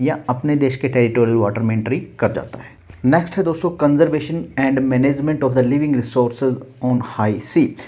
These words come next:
यहाँ pollution का matter भी हम इसको simply कह सकते हैं, जिसमें कि ये कहा गया है कि भाई, जो freedom of high sea है ये absolute नहीं है,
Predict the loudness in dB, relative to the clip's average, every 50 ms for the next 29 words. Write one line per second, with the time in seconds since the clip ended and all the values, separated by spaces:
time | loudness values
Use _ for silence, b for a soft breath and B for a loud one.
0 | B B -2 0 0 0 -2 -2 0 2 2 2 2 0 -2 -4 -4 -2 0 0
1 | 0 0 -2 -2 -4 -2 -2 -2 -2 -2 -2 -4 -6 -8 -8 -6 -6 -6 -6 -6
2 | -6 -8 -8 -12 -18 -4 0 2 2 2 2 -2 -6 -8 -12 -16 -20 -20 -20 -20
3 | _ _ _ _ -12 -6 -4 -2 -2 -2 -2 -4 -4 -2 -2 -2 -2 0 -2 -2
4 | -2 -2 -2 -4 -2 -2 -2 -2 0 0 0 0 -2 -2 -2 0 0 0 0 -2
5 | -2 -4 -6 -8 -6 -4 0 2 2 2 2 0 0 0 2 2 2 2 0 0
6 | 0 0 0 0 -2 -2 -2 -2 -2 -2 -4 -6 -6 -2 0 2 2 2 2 0
7 | 2 2 2 2 4 4 2 2 0 -2 -8 -12